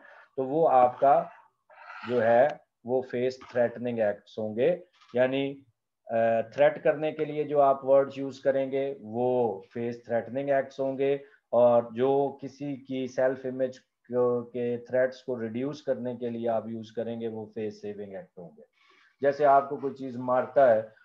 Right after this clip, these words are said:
और आगे से आप self defense में वो एक side पे हो जाते हैं या दो, अ, जो है उस चीज़ को आगे से पकड़ लेते हैं,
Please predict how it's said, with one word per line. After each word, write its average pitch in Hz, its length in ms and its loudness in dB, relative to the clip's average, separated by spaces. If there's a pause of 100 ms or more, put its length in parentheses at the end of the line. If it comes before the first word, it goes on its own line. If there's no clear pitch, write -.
(140)
और 139 120 4
आगे 135 360 6
से 135 160 0
आप 127 180 4
self 143 400 -2
defense 127 440 -2
में 123 280 -4 (400)
वो 135 180 -6 (220)
एक 127 180 0
side 139 380 0
पे 143 60 0
हो 123 160 2
जाते 113 380 0
हैं 113 300 -6
या 117 400 4 (460)
दो, 117 160 -10
अ, 110 340 -2
जो 110 160 -4
है 113 160 0
उस 123 240 -8
चीज़ 123 220 -10
को 123 80 -2
आगे 113 220 0
से 113 120 -8
पकड़ 127 400 0
लेते 113 300 -4
हैं, 110 240 -4